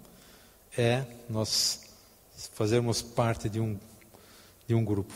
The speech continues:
fazermos parte de uma igreja. Porque ali nós nos ajudamos mutuamente.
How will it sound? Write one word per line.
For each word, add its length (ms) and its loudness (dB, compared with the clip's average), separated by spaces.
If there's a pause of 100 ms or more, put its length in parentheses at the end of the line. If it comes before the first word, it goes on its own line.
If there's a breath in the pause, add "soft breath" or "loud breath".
fazermos 400 0
parte 360 -2
de 80 -6
uma 120 0
igreja. 480 -4 (1300 soft breath)
Porque 200 -2
ali 140 2
nós 200 0
nos 160 0
ajudamos 540 0
mutuamente. 640 -4